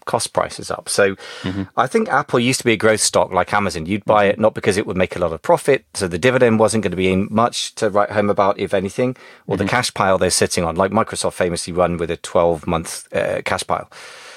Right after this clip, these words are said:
Speaker 1: And now it's not about that. Most people have got smartphones. That's a
Speaker 2: Mm-hmm.
Speaker 1: replacement. It's a luxury item. So they're running it for profit, not for
Speaker 2: Mm-hmm.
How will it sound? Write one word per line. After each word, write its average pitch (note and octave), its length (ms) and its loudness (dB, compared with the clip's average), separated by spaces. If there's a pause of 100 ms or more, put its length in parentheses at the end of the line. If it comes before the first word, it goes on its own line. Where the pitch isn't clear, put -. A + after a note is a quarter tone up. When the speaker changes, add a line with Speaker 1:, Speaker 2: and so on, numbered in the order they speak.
(180)
Speaker 1:
And A#2+ 520 4
now C3 460 6
it's G#2+ 260 0
not E3 140 4
about F2+ 260 -2
that. D#2 200 -4
Most A2 300 0
people G2+ 220 -4
have F#2 80 -2
got G#2 160 2
smartphones. F#2+ 480 0
That's - 200 -4
a F#2+ 40 -2
Speaker 2:
Mm-hmm. F#2 80 2
Speaker 1:
replacement. G#2 520 0
It's G#2 140 -4
a G2+ 40 4
luxury G#2+ 340 0
item. F2 240 0
So - 100 -8
they're F#2+ 100 2
running B2 220 2
it A2 100 -4
for F#2 120 -8
profit, - 420 0
not - 160 -2
for - 80 -6
Speaker 2:
Mm-hmm. - 100 -8